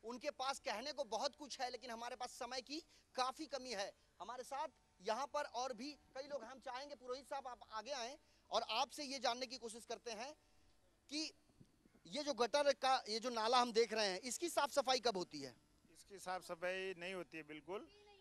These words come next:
Speaker 2: अभी ये जो plan है गटर बनाने का, इसमें कुछ करेगा तो बात है, बाकी special उसका कोई साफ सफाई का नियम नहीं है, नहीं भी, कभी भी।
Speaker 1: तो यहाँ से जो बड़े पैमाने पे जो दूषित जल यहाँ से बहता है, छब्बीस जुलाई के दौरान यहाँ की क्या स्थिति थी?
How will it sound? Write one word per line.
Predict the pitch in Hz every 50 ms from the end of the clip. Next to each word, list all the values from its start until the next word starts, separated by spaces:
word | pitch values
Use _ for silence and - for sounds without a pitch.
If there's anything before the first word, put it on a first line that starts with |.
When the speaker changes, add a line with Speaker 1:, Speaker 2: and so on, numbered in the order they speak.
| - -
Speaker 2:
अभी | 170 185 202
ये | 202 202
जो | 202 208 214
plan | 196 - 190 175 180 190 196 208
है | 208 208 214 196 160 _ _ _ _ _ _ 170 170 160 156
गटर | 165 165 190 185
बनाने | 180 175 170 170 170 165
का, | 160 175
इसमें | 165 160 165 156 - - 185 185
कुछ | 170 185 180 -
करेगा | - 185 175 175 180 180
तो | 180 175
बात | 165 160 160 151
है, | 156 147
बाकी | 147 151 151 135 160
special | 143 _ - 165 147 - 185 170
उसका | 170 156 - 185 165
कोई | 147 175
साफ | 143 151 160 160 139
सफाई | 151 147 160 156
का | 160
नियम | 156 151 147 147 147
नहीं | 143 139 131 117
है, | 104 98 - _ _ _ _ _ _ _ 349 339 - _ _ _ _ _ - 143
नहीं | 151 160 156
भी, | 135 131
कभी | - 165 151 147 147
भी। | 120 110 107 _ _ _ _ _ _ _ _
Speaker 1:
तो | - - -
यहाँ | 175 196 240 269
से | 247 294 285
जो | 214 285 294 311 294 - - - -
बड़े | 196 233 269
पैमाने | - 269 254 240 233 233 240 262
पे | 240 - 262
जो | 202 247 247
दूषित | 190 220 214 - 269 233 -
जल | - 240 240
यहाँ | 226 214 220 208
से | 220 214
बहता | 175 190 185 - - 240 220
है, | 202 214 240 262 - - - - _ -
छब्बीस | - 226 208 196 302 277
जुलाई | 185 196 240 240 240 262 247
के | 262 247
दौरान | 196 233 226 233 247 254
यहाँ | 240 220 226 233
की | 208 247
क्या | 208 247 233 226
स्थिति | - - 214 180 180 175
थी? | 147 143 139 -